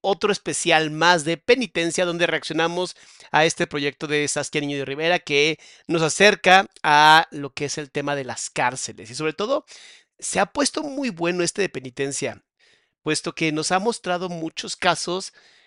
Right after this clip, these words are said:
como muy... como donde dices, eh, no son tan culpables, ¿sabes? O sea,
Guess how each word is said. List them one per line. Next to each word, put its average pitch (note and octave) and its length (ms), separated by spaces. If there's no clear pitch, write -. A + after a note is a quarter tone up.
como D#3 220
muy... D3 720
como C3 280
donde C#3+ 240
dices, F#3 460
eh, - 240
no D#3+ 160
son G#3+ 240
tan - 240
culpables, - 840
¿sabes? A#2+ 480
O B2+ 60
sea, B2 340